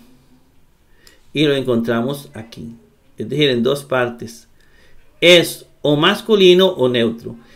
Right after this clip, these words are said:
Le preguntamos aftu a los ángeles de él. ¿De quién está hablando? A los ángeles de él. Está hablando de Dios. Y Dios es masculino.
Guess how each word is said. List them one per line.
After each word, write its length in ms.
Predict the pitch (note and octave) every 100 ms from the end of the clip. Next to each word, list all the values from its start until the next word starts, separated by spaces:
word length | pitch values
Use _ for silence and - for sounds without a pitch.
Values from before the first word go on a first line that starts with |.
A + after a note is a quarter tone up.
| _ _
Le 220 | C3+ F#3
preguntamos 960 | G#3 B3 B3 A#3 A#3 G#3+ F#3 E3 D#3 -
aftu 800 | B2+ B2 - - F3+ D#3+ D3+ D3+ - - _ _ - - - - - - -
a 120 | D3+
los 240 | D#3+ D#3+
ángeles 600 | F#3 G#3+ A3+ B3 A#3+ A3+
de 320 | D#3+ C#3+ D3+ F3
él. 380 | C3+ G#2+ F#2 - - _ _ _ -
¿De 220 | A#2 C3+
quién 240 | C#3 D#3
está 260 | F3 F3 F3
hablando? 540 | D3+ C3+ B2 A2+ - - _ _ _ _ _ _
A 100 | -
los 220 | D3 D3 F3+
ángeles 500 | F#3+ G#3+ A#3 A3+ F#3
de 300 | D#3+ E3+ G3+
él. 380 | D3+ A2+ G2 - _ _ _ _ _ _
Está 280 | - B2 C3+
hablando 420 | C#3 D3 E3+ F#3+
de 160 | E3+ A2
Dios. 560 | A2 - - - - _ _ _
Y 140 | B2+
Dios 320 | A#2+ C#3 D3 E3+
es 160 | F#3+
masculino. 800 | D#3 C3 - C3 C#3+ A3+ G3+ -